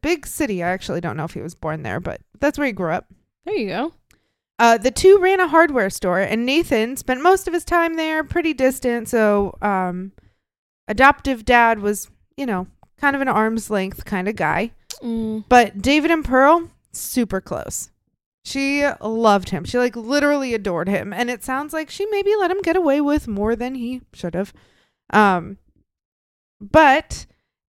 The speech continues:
Speaker 1: David otherwise didn't really seem to like much in his life. He didn't like school. I, while he was big and figured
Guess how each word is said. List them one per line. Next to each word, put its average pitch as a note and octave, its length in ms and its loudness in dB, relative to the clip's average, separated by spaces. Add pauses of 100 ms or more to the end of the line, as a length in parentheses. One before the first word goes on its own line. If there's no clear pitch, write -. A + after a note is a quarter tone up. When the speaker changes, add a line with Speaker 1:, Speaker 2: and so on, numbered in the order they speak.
Speaker 1:
David D4 400 2 (640)
otherwise C4+ 460 2
didn't D#4 180 -6
really D#4 200 -2
seem C#4+ 240 -8
to B3+ 120 -6
like A3+ 280 -6
much - 440 -8
in D#4+ 140 -8
his E4 200 -8
life. F4+ 480 -6 (380)
He B3 280 -4
didn't C4 320 -2
like C#4+ 220 -6
school. A#3+ 840 2 (440)
I, A#3 180 2 (160)
while A3 260 2
he A3 120 2
was G3 180 -2
big G3 300 -2
and F#3 100 -8
figured F#3+ 320 -4